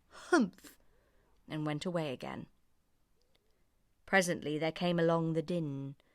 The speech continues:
in charge of all deserts, rolling in a cloud of dust.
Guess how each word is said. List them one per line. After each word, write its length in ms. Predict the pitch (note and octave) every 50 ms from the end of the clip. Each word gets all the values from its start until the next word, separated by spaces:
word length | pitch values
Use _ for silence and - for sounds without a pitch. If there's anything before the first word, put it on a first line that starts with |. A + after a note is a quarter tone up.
| _ _ _ _ _ _ _
in 120 | - E3+
charge 360 | F#3+ - G3+ F#3 E3+ E3 E3 D#3+
of 140 | E3 - - -
all 440 | - G3 F#3 D#3+ C#3 C3+ C#3 D3+ D3+ -
deserts, 680 | - E3 D3+ D3 - - A#1+ - _ - - - - - - - _ _ _ _ _ -
rolling 560 | E3 F#3 G3 F#3+ E3+ D#3 D3 D3 D3 C#3 D3
in 80 | D3
a 60 | D3 D3
cloud 560 | - - - D#3 D3+ D#3 E3 E3+ F3 F3 E3+
of 80 | E3+ - - -
dust. 520 | - D#3 C3 B2+ - - - - - -